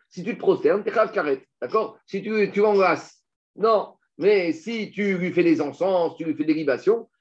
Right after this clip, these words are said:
parce que c'est le pendant de ce qu'on a au Beth Amikdash. Donc, je vais à Agma. Dit Agma, Vewa, Bovodat, Kochavim, et Ra, Davar, Shechia, Vazeno, Karev, et Shigato, Chada. De la même manière, en matière d'Avodah Zara, sur quel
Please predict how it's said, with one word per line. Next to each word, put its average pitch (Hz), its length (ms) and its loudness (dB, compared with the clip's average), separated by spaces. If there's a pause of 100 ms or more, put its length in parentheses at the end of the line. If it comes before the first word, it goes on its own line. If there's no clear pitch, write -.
(160)
parce 175 140 0
que 233 120 -6
c'est 185 100 -6
le 190 160 4
pendant 202 260 0
de 208 100 2
ce 151 40 -4
qu'on 180 100 -6
a 185 60 0
au 196 80 2
Beth 180 100 -2
Amikdash. 127 320 -6 (260)
Donc, 165 180 -4
je 156 100 -2
vais 214 80 2
à 214 40 0
Agma. 180 300 -6 (220)
Dit 226 160 -4
Agma, 240 280 2
Vewa, 233 280 2
Bovodat, 202 400 4
Kochavim, 170 480 -4 (100)
et 180 120 -4
Ra, 202 220 2
Davar, 190 280 2
Shechia, 180 400 -2
Vazeno, 156 360 0
Karev, 151 300 -2
et 196 80 -2
Shigato, 160 440 -2
Chada. - 240 -6 (400)
De 165 80 2
la 190 60 4
même 208 60 -2
manière, 208 320 2
en 170 80 0
matière 180 340 0
d'Avodah 165 360 0
Zara, 135 380 -6 (220)
sur 220 540 -2
quel 240 440 2